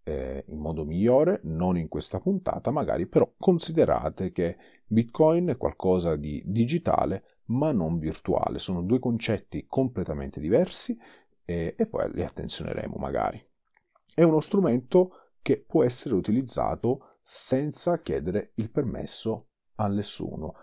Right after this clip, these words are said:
è uno strumento assolutamente permissionless, cioè per utilizzare Bitcoin non dovete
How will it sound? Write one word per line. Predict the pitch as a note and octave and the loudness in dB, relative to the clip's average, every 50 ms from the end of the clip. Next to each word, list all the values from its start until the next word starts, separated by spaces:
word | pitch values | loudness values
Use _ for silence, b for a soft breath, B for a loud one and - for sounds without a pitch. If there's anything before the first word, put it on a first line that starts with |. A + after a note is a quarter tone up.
| b b | b b
è | _ F3 C#3 - - - _ | _ -2 -2 0 -2 -2 _
uno | - G#2+ G#2+ A#2 | -2 0 0 0
strumento | - - - D#3 G#2 F#2+ G2+ - | 0 -2 -2 -2 -2 -2 -2 -2
assolutamente | B2+ - - - - - - G#2 D#2 C#2+ D2+ - - A#2+ B2 - _ _ _ | -2 -2 0 -2 -2 -2 -2 -2 -2 -4 -6 -8 -10 -12 -12 -12 _ _ _
permissionless, | - E3+ - - - D#2+ - - - - - C#2 C2+ - - - - | -6 -4 -4 -2 -4 -4 -4 -6 -6 -6 -6 -6 -6 -6 -6 -6 -2
cioè | - - F#2+ D2+ - b b b b b | 0 0 0 0 -2 b b b b b
per | _ D3 C#3+ C3 | _ 6 6 6
utilizzare | A#2+ A2+ - A2 G2+ F#2+ B2 A#2+ G#2 F2+ | 6 4 2 0 0 4 4 4 4 2
Bitcoin | E2 G#2 D3+ - - - - - - - - A#2 b b b b b _ | 0 -4 -8 -8 -6 -6 -6 -4 -4 -6 -8 -8 b b b b b _
non | D3 D3 D#3 D#3 | -4 -4 0 0
dovete | D#3+ D3+ C3 G2+ F2 - F2 D#2+ D#2 D2 - | 2 4 4 4 2 0 -2 -4 -4 -6 -10